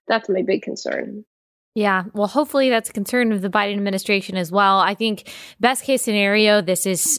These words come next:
Speaker 2: some kind of wake-up call for the Biden administration and maybe the American people in, in
Speaker 1: Yeah.
Speaker 2: general. Not everyone knows the ins and outs of foreign policy. I certainly don't. Um, but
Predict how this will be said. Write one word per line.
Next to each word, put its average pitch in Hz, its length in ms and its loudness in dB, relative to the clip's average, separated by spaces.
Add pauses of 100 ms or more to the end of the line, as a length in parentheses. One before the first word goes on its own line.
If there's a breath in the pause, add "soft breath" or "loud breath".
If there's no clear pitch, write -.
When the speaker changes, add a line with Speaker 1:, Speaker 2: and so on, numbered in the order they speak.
Speaker 2:
some 180 400 0
kind 214 440 2
of 170 340 2
wake-up 190 480 0
call 311 420 4 (280 loud breath)
for - 120 2
the 233 120 0
Biden 254 280 2
administration 240 640 0
and 262 80 4
maybe 214 240 2
the 240 120 4
American 208 440 2
people 220 520 0
in, 175 320 2
in 190 240 0
Speaker 1:
Yeah. - 40 -4
Speaker 2:
general. 196 320 4
Not 311 220 4
everyone 320 400 2
knows 240 400 4
the - 160 0
ins 226 160 0
and 240 80 4
outs 226 220 0
of 202 80 -6
foreign 226 200 2
policy. 208 460 2
I 202 180 2
certainly 220 460 2
don't. 202 420 2 (440 loud breath)
Um, 220 400 0
but 220 320 0